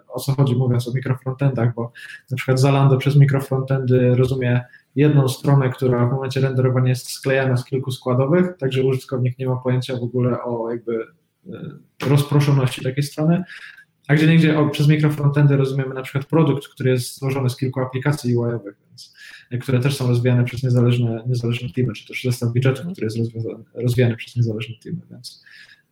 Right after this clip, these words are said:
e, ja bym powiedział, że, że to jest, że tak jak mikroserwisy coś dały na backendzie, tak, e, rozproszenie komponentów,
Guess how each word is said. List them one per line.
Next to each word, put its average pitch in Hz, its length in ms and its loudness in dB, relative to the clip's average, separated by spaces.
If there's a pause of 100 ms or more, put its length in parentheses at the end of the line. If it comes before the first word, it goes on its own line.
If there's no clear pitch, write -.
(120)
e, 113 500 -6 (600)
ja 143 100 0
bym 165 100 6
powiedział, 170 200 4
że, 156 200 6
że 147 120 6
to 160 100 4
jest, 151 160 2
że 135 400 -2 (200)
tak 156 140 0
jak 156 200 0 (320)
mikroserwisy 151 1200 0
coś 147 300 0
dały 135 280 0
na 127 80 -2
backendzie, 151 420 2
tak, 143 400 -2
e, - 520 -14
rozproszenie 139 640 -2
komponentów, 127 680 -6